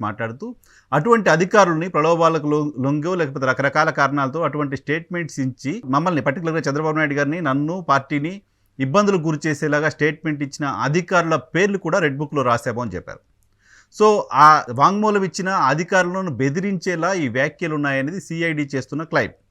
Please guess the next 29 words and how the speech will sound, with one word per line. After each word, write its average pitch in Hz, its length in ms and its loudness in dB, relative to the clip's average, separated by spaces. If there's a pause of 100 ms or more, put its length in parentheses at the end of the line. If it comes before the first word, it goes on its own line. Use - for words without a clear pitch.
(800)
ఆ 147 80 8
అధికారులను, 196 760 2
ఇప్పుడు 139 160 0
already 170 260 0
కేసుల్లో 185 460 -2
సాక్షులుగా 180 600 -2
ఉన్న 175 160 -2
అధికారులను, 139 600 -2
వాళ్ళ 147 260 -2
దగ్గర 143 280 -4
నుంచి 175 300 -8
సీఐడీ 170 640 -6
వాంగ్మూలం 160 640 -4
రికార్డు 156 480 -4
చేసిన 147 240 -6
నేపథ్యంలో, 110 640 -8 (300)
ఈ 156 60 0
పర్టికులర్ 160 560 -4 (100)
కేసుకు 165 340 -4
సంబంధించి 151 580 -6
అప్పటి 143 280 -4
ముఖ్యమంత్రి, 151 580 -6
అప్పటి 127 260 -6
మంత్రులకు 131 420 -8
సంబంధించిన 135 460 -8
ప్రమేయం 139 440 -6
పైన 123 280 -6
ఆ 147 200 -4
అధికారులు 139 640 -4